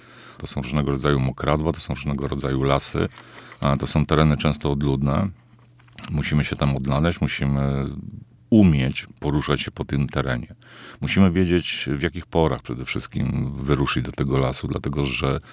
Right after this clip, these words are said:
no, wspomniałem już o tym rytmie dobowym. W południe prawdopodobnie nie spotkamy niczego. No, może zająca, może jakąś przypadkową łanię, która gdzieś się tam zawieruszyła.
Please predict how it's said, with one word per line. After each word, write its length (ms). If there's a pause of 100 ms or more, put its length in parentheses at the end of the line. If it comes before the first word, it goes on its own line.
(300)
no, 80
wspomniałem 400
już 160
o 40
tym 240
rytmie 260
dobowym. 840
W 80
południe 420
prawdopodobnie 680
nie 120
spotkamy 460
niczego. 540
No, 60
może 300
zająca, 520
może 420 (500)
jakąś 220
przypadkową 640
łanię, 320
która 320
gdzieś 260
się 180
tam 500
zawieruszyła. 720